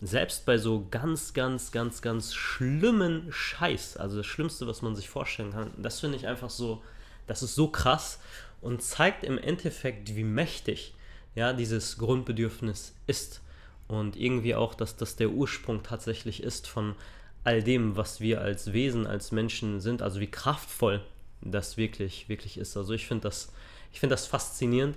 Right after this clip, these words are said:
in all dieser Grausamkeit, äh, worüber wir da sprechen, wenn's um Traumatisierung geht.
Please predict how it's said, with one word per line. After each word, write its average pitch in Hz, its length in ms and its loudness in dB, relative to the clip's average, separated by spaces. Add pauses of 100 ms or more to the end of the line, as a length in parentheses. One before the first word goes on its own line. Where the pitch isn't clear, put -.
in 110 120 0
all 120 180 2
dieser 117 240 4
Grausamkeit, 123 800 4 (460)
äh, - 80 -2
worüber 107 680 0
wir 110 60 0
da 107 100 2
sprechen, 110 400 -4
wenn's 101 180 -4
um 101 120 -6
Traumatisierung 104 720 -2
geht. 110 280 0